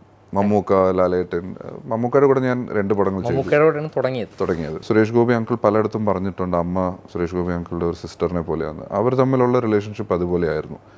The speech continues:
Speaker 1: മൂവി അല്ലെങ്കിൽ ആക്ടർ അല്ലെങ്കിൽ പൊളിറ്റീഷ്യൻ അങ്ങനെ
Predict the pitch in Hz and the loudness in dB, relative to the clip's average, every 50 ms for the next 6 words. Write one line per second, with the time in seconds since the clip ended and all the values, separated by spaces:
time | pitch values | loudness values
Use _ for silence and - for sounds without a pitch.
0 | - - - - - 101 101 104 107 110 110 113 117 117 117 113 110 104 104 104 | -20 -20 -20 -12 -8 -4 -2 0 2 2 4 4 4 4 4 4 4 4 2 2
1 | 101 104 104 104 104 101 98 92 95 95 - - - 107 104 104 104 104 101 98 | 0 0 0 0 2 2 2 2 2 0 -2 -4 0 2 2 4 4 2 0 -2
2 | 101 - - - - - - - 82 85 87 87 92 90 - 92 87 87 85 - | -6 -8 -8 -8 -8 -8 -6 -6 -4 -4 -4 -4 -6 -2 0 0 0 0 0 0
3 | 92 90 - - - 95 92 90 87 87 90 92 95 98 98 71 | -2 -2 -2 -4 -4 -4 -2 -2 -2 -2 -2 -2 0 -2 -2 -2